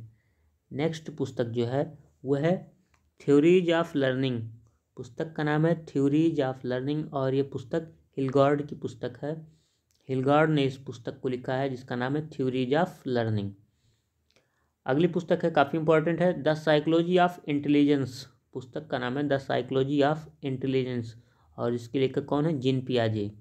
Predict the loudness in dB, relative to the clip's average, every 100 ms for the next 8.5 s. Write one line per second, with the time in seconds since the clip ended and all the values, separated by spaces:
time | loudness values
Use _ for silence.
0 | _ -6 -2 -2 0 -2 -4 -18 _ _
1 | -6 -4 0 2 2 2 -2 -4 -4 0
2 | 2 2 0 0 0 0 0 0 -2 -4
3 | -2 -2 -2 -4 -2 -4 -6 _ _ _
4 | _ _ _ _ _ -8 0 0 2 2
5 | 2 0 0 -2 -2 -6 -8 -8 -8 -6
6 | -6 -4 -2 0 0 0 -2 -2 -2 0
7 | -2 2 2 2 -2 -16 _ _ -10 -8
8 | 0 2 2 2 -2